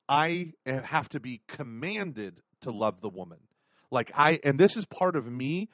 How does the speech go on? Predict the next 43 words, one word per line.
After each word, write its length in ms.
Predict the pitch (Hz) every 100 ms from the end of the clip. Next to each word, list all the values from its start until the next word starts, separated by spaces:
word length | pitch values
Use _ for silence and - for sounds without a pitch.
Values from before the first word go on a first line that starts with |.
| _ 120
going 380 | 131 143 156 143
outside 720 | 135 - - - 131 139 127
myself 680 | 113 95 - - 92 95 _ _ _ -
because 440 | 123 - 139 143
of 80 | 143
the 100 | 117
sake 280 | - 127 -
of 120 | 98
Christ 440 | - 117 101 - _ _ _ -
to 80 | 127
love 320 | 110 117 98
you 280 | 117 165 123
the 100 | 113
way 160 | 127
you 340 | 120 110 156 123
need 400 | 123 143 139 123
to 80 |
be 160 | 101 107
loved. 560 | 98 117 90 _ _ _ _ _ _ _ _ -
And 220 | 127 120
you 520 | 110 208 208 131 160 -
have 380 | - 151 160 -
to 100 | 156
go 240 | 123 127 127
outside 520 | 123 - - 127 113
of 120 | 98
yourself 840 | 120 139 160 - 104 87 117 _ _ _ _ _
in 160 | 135 139
order 180 | 135 127
to 100 | 120
love 340 | 117 107 104
me 580 | 113 165 202 135 104 113 110
the 120 | 110
way 200 | 107 107
I 220 | 127 131
need 200 | 123 101
to 60 | 92
be 140 | 90
loved. 360 | 87 87 - _ _ _ _ -
But 160 | 135
the 100 | 127
difficulty 760 | 110 110 214 233 175 127 120 107
is, 320 | 101 202